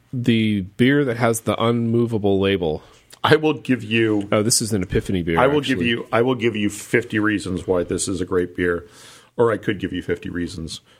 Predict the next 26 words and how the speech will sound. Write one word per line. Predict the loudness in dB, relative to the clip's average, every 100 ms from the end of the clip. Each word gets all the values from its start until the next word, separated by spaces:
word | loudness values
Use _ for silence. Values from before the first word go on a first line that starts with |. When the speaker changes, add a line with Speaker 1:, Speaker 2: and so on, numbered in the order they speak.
| _ -2
Speaker 2:
Um, | 0 2 -2 -10 _ _ _ _ _ -20 _ _ _ _ _ _ _ _ _ -4
I | 0
still | 2 2 0
claim | 0 0 -2
it's | -6 -10
basically | -2 -2 -2 0 0
an | 0 -2
alt. | -4 -4 -6 -18 _ _ _ _ _ -2
Speaker 1:
Okay. | 0 2
Speaker 2:
Uh, | 2 2 -2 -8 -4
it's | 0 0 -2
probably | -4 0 0 0
one | 0 0 -2
of | -2
the | -2
maltier | 0 0 -2 -2 0 0
beers | -2 -4 -6
that | -4 -2
I | -2
like. | -2 -6 -8 _ _ _ -4
And | 0 0 -2 0
just | 0 0 0
the | 0
whole | 0 -4
story | 0 2 2 2 -2
and | -4